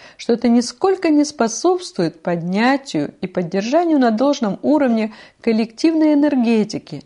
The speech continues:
Напротив, энергетика и дух единства в такой группе значительно ослабляются и падает, и это нередко приводит к самым неожиданным и печальным последствиям. Нередко конфликт принимает форму открытой двусторонней конфронтации, в ходе которой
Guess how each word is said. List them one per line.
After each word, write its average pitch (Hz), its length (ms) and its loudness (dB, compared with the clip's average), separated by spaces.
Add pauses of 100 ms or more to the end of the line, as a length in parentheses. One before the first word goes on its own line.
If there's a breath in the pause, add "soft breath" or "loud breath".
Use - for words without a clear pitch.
(100)
Напротив, 208 680 -4 (320 soft breath)
энергетика 214 760 0
и 208 60 2
дух 269 280 0
единства 220 500 0
в - 60 -20
такой 226 320 0
группе 294 340 0
значительно 233 460 -2
ослабляются 226 840 0 (140)
и 277 120 0
падает, 180 680 -2 (440 soft breath)
и 175 60 0
это 208 220 0
нередко 208 520 0
приводит 202 480 0
к - 60 -20
самым 320 600 0
неожиданным 202 720 0 (100)
и 175 60 -6
печальным 180 580 -4
последствиям. 170 720 -8 (360)
Нередко 370 400 0
конфликт 320 540 0
принимает 262 480 2
форму 285 420 0 (260 loud breath)
открытой 311 640 0
двусторонней 247 580 0
конфронтации, 254 920 -2
в - 120 -20
ходе 208 220 0
которой 202 500 0